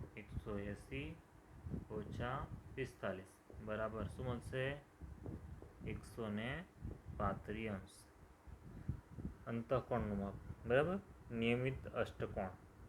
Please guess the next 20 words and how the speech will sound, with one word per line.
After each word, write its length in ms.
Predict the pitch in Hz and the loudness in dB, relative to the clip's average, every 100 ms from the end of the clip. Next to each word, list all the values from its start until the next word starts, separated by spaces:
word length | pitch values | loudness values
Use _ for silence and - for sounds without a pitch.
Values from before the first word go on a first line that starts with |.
| - | 2
કોના 200 | 131 139 | 6 8
માટે 220 | 131 139 | 10 12
આપણે 220 | 135 131 | 10 10
શોધીએ 280 | 135 127 131 | 6 6 6
છીએ? 140 | 127 | 6
નિયમિત 440 | 123 117 117 123 120 | 4 6 6 4 2
અષ્ટકોણ 500 | 107 - - 107 98 | 0 0 2 2 4
માટે. 300 | 98 104 98 - - - - - 110 | 2 0 -4 -6 -18 -10 -8 -2 0
અંતઃકોણનું 520 | 110 123 117 123 123 123 | 2 2 4 2 4 4
માપ 140 | 123 | 4
કેટલું 200 | 135 135 | 4 6
મળશે? 260 | 127 120 120 | 4 4 0
એકસો 320 | - - 120 | 0 0 2
ને 80 | 117 | 4
પાંત્રીસ. 400 | 113 95 101 95 - - - - - 113 | 6 4 2 -6 -10 -16 -14 -14 -2 8
બહિષ્કોણનું 520 | 120 120 135 127 127 | 8 8 4 6 6
માપ 200 | 127 127 | 6 6
કેટલું 200 | 139 139 | 6 6
મળ્યું 220 | 135 127 | 6 4
હતું? 280 | 123 139 | 4 4